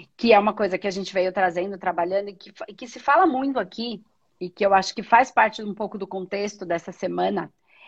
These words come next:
é o processo do feminino e masculino, né? Do processo. E a gente conversou essa semana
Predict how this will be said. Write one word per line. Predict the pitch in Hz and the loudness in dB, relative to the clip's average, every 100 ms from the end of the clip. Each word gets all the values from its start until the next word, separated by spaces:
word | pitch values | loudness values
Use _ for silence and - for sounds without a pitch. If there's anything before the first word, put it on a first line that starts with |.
| - _ | -20 _
é | 311 | 4
o | 339 339 | 4 4
processo | 339 339 277 262 269 302 | 0 2 2 2 0 -12
do | 240 262 269 269 269 _ _ | -6 -4 -4 -4 -10 _ _
feminino | _ 320 311 320 285 294 294 | _ -4 0 0 -2 -4 -4
e | 302 | -2
masculino, | 294 285 - 311 277 240 226 214 208 _ _ _ | -4 -6 -6 -6 -4 -4 -2 -4 -6 _ _ _
né? | 214 214 226 247 - _ - | -4 0 0 -2 -12 _ -8
Do | 196 240 | -2 -2
processo. | - 240 240 - 202 214 214 - | 0 0 0 2 4 4 2 -2
E | 240 | 0
a | 220 | 0
gente | 254 247 | -2 -6
conversou | - 254 247 254 - 254 | -2 0 0 -2 -2 -2
essa | 262 247 | -2 -6
semana | 214 214 190 202 240 170 | -8 -6 -2 -2 -2 -4